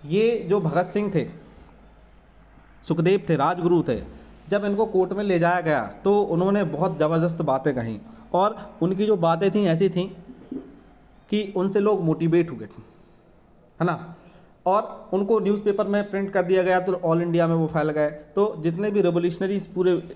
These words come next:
India में काम कर रहे थे, वो भगत सिंह की उन statement से, जो उन्होंने कोर्ट में दिए, उससे बहुत ज़्यादा motivate हुए। अब वो क्या statement थे, अगर उसके बारे में आप जानना चाहते हैं, तो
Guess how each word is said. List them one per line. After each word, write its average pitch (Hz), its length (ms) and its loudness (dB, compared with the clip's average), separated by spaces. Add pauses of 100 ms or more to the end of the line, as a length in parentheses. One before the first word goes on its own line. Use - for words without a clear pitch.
India 170 260 2
में 170 160 0
काम 160 240 -2
कर 151 100 0
रहे 160 180 0
थे, 233 140 0
वो 185 180 0
भगत 147 280 -2
सिंह 180 260 -6
की 196 440 -6
उन 180 120 -2
statement 175 560 -2
से, 170 120 -2
जो 151 140 -2
उन्होंने 170 220 0
कोर्ट 156 300 -2
में 156 100 -2
दिए, 190 500 -2
उससे - 160 -4
बहुत 139 240 -2
ज़्यादा 143 240 0
motivate 127 480 -6
हुए। 104 160 -12 (1400)
अब 165 160 -2
वो 190 80 2
क्या 180 240 2
statement 180 540 -2
थे, 196 100 -4
अगर 156 260 -4
उसके 160 180 -8
बारे 147 220 0
में 151 100 -2
आप 135 100 -6
जानना 135 280 -2
चाहते 143 280 -2
हैं, - 480 -4
तो 247 300 0